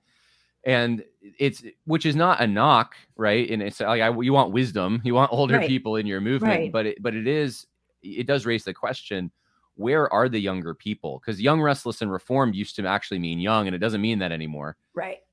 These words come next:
Speaker 1: And,
Speaker 2: Right.
Speaker 1: and, and
Speaker 2: Yeah.
Speaker 1: I think what you just said about Neutral World makes sense of all this. Some of these organizations, T G C being one, I, this is my opinion, I think they're stuck in Neutral World. Like,
Speaker 2: Mm-hmm.
Speaker 1: like, they can't,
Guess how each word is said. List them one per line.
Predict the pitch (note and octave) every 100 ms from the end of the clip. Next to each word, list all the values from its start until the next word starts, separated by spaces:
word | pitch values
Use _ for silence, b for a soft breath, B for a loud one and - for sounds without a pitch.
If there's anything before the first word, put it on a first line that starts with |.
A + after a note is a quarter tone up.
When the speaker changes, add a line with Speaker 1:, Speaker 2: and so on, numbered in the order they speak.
| _
Speaker 1:
And, | - A2
Speaker 2:
Right. | A2 -
Speaker 1:
and, | A2+ A#2 C3
and |
Speaker 2:
Yeah. | A#2+
Speaker 1:
I |
think | A#2+ E3 D#3
what | D3+ C#3
you | A#2
just | A#2+
said | - A2
about | G2+ F2+
Neutral | G#2+ A#2+ A#2 F#2+
World | F2+ F2
makes | F2 -
sense | - A#2+ -
of | F2+
all | E2 D#2
this. | D2
Some | - C#3
of |
these | D#3 A#2
organizations, | A2 F#2+ F2 E2 F2+ G2 F2 D#2 D2+
T | - G#2+
G | F#2+
C | - G2
being | F2+ E2+ E2
one, | D#2+ D2 C#2+ _ _ _ _ _ - - -
I, | A2 C3+
this | B2 A#2+
is | G2+
my | G#2 A2+
opinion, | - F2+ E2 D#2+ D#2
I | A#2
think | - F#3
they're | - G2
stuck | - - C#3+
in | G2+
Neutral | E2+ D2+ - D#2
World. | C#2+ C2 - -
Like, | G2+ F#2+
Speaker 2:
Mm-hmm. | F3 -
Speaker 1:
like, | G2+ F#2
they | A2+
can't, | - - C3 B2